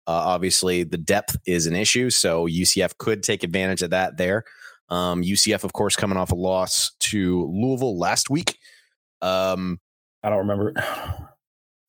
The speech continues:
Speaker 1: You don't remember? <laughs> Fair enough. Um,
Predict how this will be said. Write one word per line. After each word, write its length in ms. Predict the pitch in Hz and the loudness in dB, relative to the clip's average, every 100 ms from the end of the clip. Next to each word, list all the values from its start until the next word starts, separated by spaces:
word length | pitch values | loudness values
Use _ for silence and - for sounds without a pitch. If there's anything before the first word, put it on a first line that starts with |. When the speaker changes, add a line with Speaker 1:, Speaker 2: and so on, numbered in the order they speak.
| _ - | _ -4
Speaker 1:
You 80 | |
don't 160 | 107 98 | 0 2
remember? 160 | 107 - | 2 2
<laughs> 0 | |
Fair 840 | - - - - - - 139 107 | 0 -8 -6 -4 -4 0 2 2
enough. 220 | 95 80 _ - - 226 - | 0 -6 _ -18 -6 -6 -2
Um, 520 | 101 98 90 82 78 | 0 2 0 -4 -8